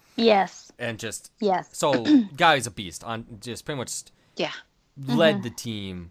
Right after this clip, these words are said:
Speaker 2: where they are. Um, granted, there was also, I forget if it was either Tarasenko or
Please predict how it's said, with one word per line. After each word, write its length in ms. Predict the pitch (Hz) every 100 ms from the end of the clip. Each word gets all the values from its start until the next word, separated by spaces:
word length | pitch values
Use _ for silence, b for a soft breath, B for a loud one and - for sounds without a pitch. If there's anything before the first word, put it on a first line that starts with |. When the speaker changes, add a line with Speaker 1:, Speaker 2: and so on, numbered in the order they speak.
| _
Speaker 2:
where 220 | 110 101
they 200 | 92 92 90
are. 400 | 90 85 82 80 -
Um, 280 | 90 87
granted, 400 | 90 120 107 -
there 100 | 98
was 120 | 101 101
also, 180 | 104 131
I 220 | 127 123
forget 400 | 120 143 160 135
if 120 | -
it 60 | 139
was 240 | 120 117 -
either 300 | 127 127 107
Tarasenko 880 | - 143 135 - 120 123 127 123 123
or 640 | 113 107 104 101 95 90